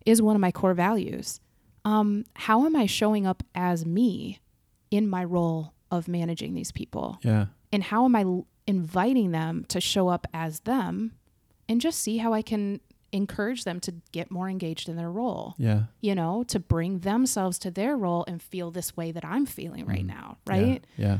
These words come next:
Speaker 1: I mean, it ca-, it's just such a
Speaker 2: For sure.
Speaker 1: genuinely,
Speaker 2: That's good.
Speaker 1: this is how I feel like we're designed as people. And
Speaker 2: Yeah.
Speaker 1: I talk about it sometimes, but, um, we're designed to live inside out, not outside in.
Speaker 2: Mm-hmm.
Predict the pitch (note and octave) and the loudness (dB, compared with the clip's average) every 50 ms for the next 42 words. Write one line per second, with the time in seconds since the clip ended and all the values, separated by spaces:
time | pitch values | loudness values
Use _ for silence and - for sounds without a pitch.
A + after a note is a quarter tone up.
0 | - - - B3 C4+ C4+ C4+ B3+ A#3 - - - - A#3 B3 - A#3 A#3 A#3+ - | 0 -2 0 2 4 4 4 4 2 -2 -6 -10 -8 -8 -8 -4 -2 -4 -2 -2
1 | - - - - A#3 G#3+ - - - A3+ A#3 A#3 - - F#3+ F3+ F3 F3 F3 F3 | -4 -6 -2 -2 0 0 0 0 2 0 0 0 -2 -4 -2 -2 -2 -2 -2 -4
2 | - _ _ _ _ _ _ - - A#2 A2 - - B2 A#2+ A#2 A2+ A2 - _ | -8 _ _ _ _ _ _ -4 0 0 0 0 2 2 2 4 2 0 -2 _
3 | _ _ - G#3 F3+ - A3+ A3+ B3 C4 C4+ C#4 C#4 C#4 C#4+ C#4+ - B2 A#2+ A2+ | _ _ -12 -6 -2 0 2 4 4 4 4 4 4 4 4 6 6 6 6 6
4 | A2+ - F#3 G#3+ A3+ A3+ - C#4+ A#3+ A#3 - A3+ A3+ A3 G3+ G3 - G#3+ G#3 G3+ | 4 2 0 0 0 2 0 -2 -2 -2 -2 0 2 2 2 0 0 0 0 0
5 | F#3 F#3 - - F#3+ F3+ E3+ - F3+ E3+ F3 D#3+ D#3 D#3+ E3 D#3 D#3 D#3+ - - | 0 -2 -2 -2 -2 0 0 0 0 2 2 2 0 0 -2 -2 -2 -4 -6 -6
6 | - - - - - - D#2 E2 - - - F#3+ F#3 F3+ E3+ E3+ E3+ E3+ E3+ - | -8 -8 -10 -8 -8 -6 -6 -6 -8 -6 -4 -2 0 0 0 0 -2 -2 -4 -6
7 | _ _ - - _ - - A#3 B3+ B3 A#3 A#3+ A3+ G#3 - - G#3+ G#3 F#3+ G3+ | _ _ -20 -20 _ -2 2 2 2 4 4 4 4 4 2 0 -2 -2 -2 -2
8 | G3 G3 F#3 F#3 - F3+ E3+ E3+ F3 - _ _ _ _ _ _ _ - F3 F3 | -4 -4 -6 -6 -4 -4 -4 -4 -6 -8 _ _ _ _ _ _ _ -8 -6 -6
9 | F3 F3 F3 F3+ F#3 F#3+ - _ _ _ - G3 G3 G3 F3+ - F#3 F#3+ G#3 G#3+ | -6 -6 -6 -8 -10 -12 -16 _ _ _ -8 -6 -6 -6 -6 -6 -6 -4 -2 -2
10 | A3+ G#3+ G3 F#3 F3+ E3+ F#3 F#3+ A3 A3 - G3+ E3+ D#3+ D#3 D#3 D#3 D#3 E3 - | -2 -2 -2 -2 -4 -2 -2 -4 -4 -4 -4 -4 -4 -2 -4 -4 -6 -6 -8 -8
11 | - _ _ _ _ _ _ _ _ _ - F#3 F#3 G3 G3 _ - - F#3 F3 | -10 _ _ _ _ _ _ _ _ _ -8 -6 -6 -6 -6 _ -8 -6 -6 -6
12 | - - - F3+ E3+ E3 E3 E3+ E3+ E3 E3 E3 E3+ A2+ G#2 G2+ G2 G2 G#2 | -6 -8 -8 -8 -8 -6 -6 -8 -8 -8 -8 -6 -4 -4 -4 -2 0 0 0